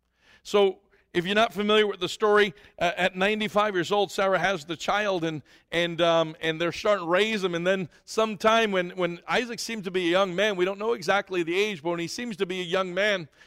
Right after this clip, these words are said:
God says to Abraham, now this is his son of promise, right? It's gonna be Abraham, and then it's gonna be through Isaac, and then through Isaac's children, uh, and then through their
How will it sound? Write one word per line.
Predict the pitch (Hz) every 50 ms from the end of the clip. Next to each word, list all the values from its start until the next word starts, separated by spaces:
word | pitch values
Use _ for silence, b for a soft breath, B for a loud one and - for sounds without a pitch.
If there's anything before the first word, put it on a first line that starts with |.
| b b b b b b b _ -
God | 143 170 220 262 285 247
says | - - 226 220 208 202 139
to | 214 202
Abraham, | 202 208 208 175 180 170 156 156
now | 160 165
this | 160 185 175 -
is | 208 185
his | - 208 180
son | - - 226 226 214
of | 196 -
promise, | - 233 240 220 180 131 - -
right? | 165 175 185
It's | 180 156 -
gonna | 190 180 175
be | 160 180 - 190
Abraham, | 208 220 214 208 214 208 226 226 226 - B B B B
and | - 160 170
then | 175
it's | 170 -
gonna | - 208 190
be | 175 190 175
through | - 202 190 -
Isaac, | 180 202 214 208 156 220 214 -
and | 190 185 180
then | 180 175
through | - 190 185 -
Isaac's | 165 175 220 220 - 220 - - -
children, | - - 233 226 220 196 170 208 208 214 190 B B B B B
uh, | B 180 196 190
and | 190 196 196 196
then | 196 196 180
through | - 208 202 190
their | 147 180 196 214 220 220 220 202